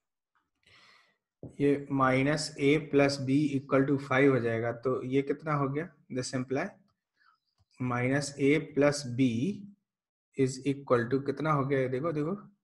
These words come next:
ये फ़ोर में से टू सब्ट्रैक्ट करेंगे तो ये टू आ जाएगा, तो ये थ्री हो जाएगा।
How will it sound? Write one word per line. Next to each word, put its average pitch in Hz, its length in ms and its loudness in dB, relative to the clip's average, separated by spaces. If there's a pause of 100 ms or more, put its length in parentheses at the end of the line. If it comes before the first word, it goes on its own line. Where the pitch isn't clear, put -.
(720)
ये 131 80 0
फ़ोर 143 360 4
में 147 180 4
से 147 200 4 (160)
टू 143 120 4 (480)
सब्ट्रैक्ट 139 440 -4
करेंगे 143 340 0
तो 143 180 -2
ये 143 200 0 (180)
टू 143 220 2
आ 127 120 4
जाएगा, 127 400 2 (680)
तो 131 60 -6
ये 127 120 0 (140)
थ्री 147 180 2
हो 143 120 2
जाएगा। 131 380 -2